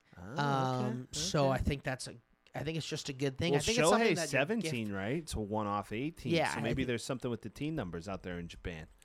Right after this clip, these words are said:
Speaker 2: Could be. I think it's literally something that they give the person who's, like, the ace on the team.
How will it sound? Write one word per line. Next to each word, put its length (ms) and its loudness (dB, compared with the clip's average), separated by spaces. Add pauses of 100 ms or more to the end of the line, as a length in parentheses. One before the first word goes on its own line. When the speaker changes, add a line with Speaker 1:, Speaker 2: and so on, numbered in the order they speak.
Speaker 2:
Could 220 4
be. 340 -2
I 100 -2
think 180 -2
it's 140 -2
literally 240 4
something 320 0
that 120 2
they 100 0
give 540 -4 (920)
the 80 -4
person 540 2
who's, 220 -12
like, 140 -12
the 140 -12
ace 220 -8
on 100 -8
the 100 -10
team. 280 -8